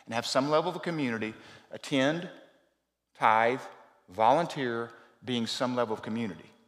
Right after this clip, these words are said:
But we hardly ever ask you, "What's God put on your heart? Where are you engaged and influential?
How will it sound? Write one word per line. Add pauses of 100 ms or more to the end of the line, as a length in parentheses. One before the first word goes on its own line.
(2500)
But
we
hardly
ever
ask
you, (180)
"What's
God
put
on
your
heart? (2500)
Where
are
you
engaged
and
influential?